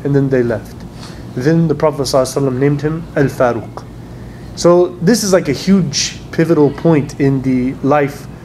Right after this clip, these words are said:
of the Prophet sallallahu alaihi wasallam, in his call to, uh, prophethood. So before that, there was very, very difficult circumstances that they were facing. They had a very, very hard time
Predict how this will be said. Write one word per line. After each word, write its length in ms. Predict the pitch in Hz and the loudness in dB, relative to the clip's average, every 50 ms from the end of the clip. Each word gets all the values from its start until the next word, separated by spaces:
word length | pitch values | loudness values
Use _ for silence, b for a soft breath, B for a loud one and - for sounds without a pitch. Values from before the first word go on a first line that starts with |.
| B B B B | B B B B
of 160 | - 127 120 123 | -2 0 0 0
the 60 | 123 | -2
Prophet 340 | 117 - 165 165 165 147 120 | 0 0 -2 0 -2 -4 -4
sallallahu 560 | - - 127 120 117 117 123 123 113 117 120 117 | -4 -4 -4 -2 0 2 2 2 2 2 2 0
alaihi 180 | 113 113 110 110 | 0 -2 -4 -4
wasallam, 500 | 117 113 - - 120 123 135 135 - - | -6 -4 -4 -4 -4 -4 -4 -8 -6 -4
in 120 | 147 135 | -2 2
his 200 | 120 139 143 139 | 4 4 2 2
call 540 | - - - 156 156 156 143 135 127 123 120 - B B B B B B B B B - | 0 -2 2 4 4 6 6 4 2 0 -4 -6 B B B B B B B B B -4
to, 440 | - 143 135 131 127 127 127 - - - - - | 0 0 2 2 0 -2 -4 -6 -8 -12 -10 -6
uh, 240 | - 139 143 151 - | -4 -4 -2 -4 -4
prophethood. 600 | 151 - - - - - 135 120 - - 151 - - - - B B B B B B | -4 0 0 0 0 0 -4 -8 -8 -8 -8 -8 -10 -14 -16 B B B B B B
So 100 | - 143 | -8 -6
before 320 | 139 127 120 - 196 202 | -6 -2 2 4 4 4
that, 320 | 202 185 170 165 165 175 151 | 6 4 4 2 0 0 2
there 160 | 151 151 147 | 4 4 6
was 160 | 143 139 123 | 4 4 0
very, 400 | 120 120 135 165 180 180 170 156 | -2 0 4 4 6 6 6 4
very 240 | 143 143 156 156 143 | 2 2 0 0 0
difficult 640 | 127 120 - - 170 165 - 175 - - 156 156 147 | -2 -2 0 0 2 2 2 -2 -2 -2 -4 -6 -4
circumstances 1000 | - - 156 147 156 151 139 139 - - 139 131 127 127 135 131 131 127 123 - | -2 -2 -2 0 0 0 -2 -2 0 0 0 0 0 -2 -2 -2 -2 -4 -4 -4
that 180 | - 131 120 | -4 -4 0
they 80 | - 135 | 0 0
were 120 | 127 123 | 2 0
facing. 460 | 113 - 139 156 147 147 - - 165 - - B B B B B B B | 0 0 0 0 0 -2 -4 -10 -12 -12 -12 B B B B B B B
They 60 | - | 2
had 100 | 135 139 | 4 4
a 60 | 127 | 2
very, 420 | 120 120 123 139 170 185 180 165 | 0 -2 2 4 6 8 8 6
very 220 | 147 151 151 147 139 | 6 6 6 4 4
hard 340 | - 139 143 139 135 139 135 | 4 2 2 2 2 -2 -2
time 480 | - 147 139 135 131 131 131 131 127 | 0 0 2 2 0 0 -2 -4 -6